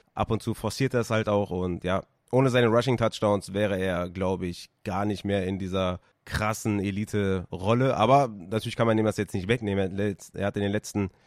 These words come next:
vier Wochen jeweils ein Rushing-Touchdown erzielt, sogar in der Saison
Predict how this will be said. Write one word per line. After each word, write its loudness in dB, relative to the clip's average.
vier 0
Wochen 0
jeweils 0
ein 0
Rushing-Touchdown -2
erzielt, -2
sogar 2
in 4
der 4
Saison 2